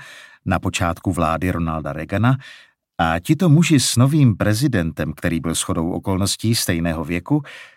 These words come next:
sdíleli podobné pozitivní vystupování a pohled. Tato skupina seniorů zažila coby součást výzkumného projektu Ellen Langrové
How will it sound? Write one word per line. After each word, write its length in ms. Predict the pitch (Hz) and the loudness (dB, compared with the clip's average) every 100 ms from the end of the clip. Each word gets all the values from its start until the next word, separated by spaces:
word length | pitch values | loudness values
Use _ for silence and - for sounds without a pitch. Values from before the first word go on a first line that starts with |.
| _ _ - | _ _ -4
sdíleli 680 | 85 85 110 147 190 180 143 | -4 -2 4 4 6 4 2
podobné 600 | - 110 151 165 170 151 | 0 2 4 4 4 4
pozitivní 640 | 120 113 143 143 147 113 | 2 2 2 2 4 4
vystupování 920 | - - - 131 139 143 139 139 139 120 | 2 -2 -2 -2 0 2 4 4 2 -2
a 60 | 117 | -8
pohled. 400 | 104 - - - _ - _ _ _ _ - - _ _ _ _ | -8 -10 -12 -16 _ -20 _ _ _ _ -20 -20 _ _ _ _
Tato 220 | 117 120 | 0 2
skupina 460 | 135 - 131 175 156 | 0 0 4 6 4
seniorů 800 | - 147 175 143 85 73 76 101 | 4 4 6 4 2 -2 -6 -6
zažila 480 | 98 110 113 160 160 | 0 2 4 2 0
coby 280 | - 147 151 | 0 0 0
součást 680 | - 131 143 156 147 - | 2 0 0 0 0 0
výzkumného 680 | 95 113 - 139 147 160 139 | -2 -4 -2 0 2 4 2
projektu 560 | - 98 131 147 - 90 | 2 0 0 0 -4 -2
Ellen 280 | 113 131 95 | 2 4 4
Langrové 640 | 95 113 127 127 127 | 2 2 2 4 4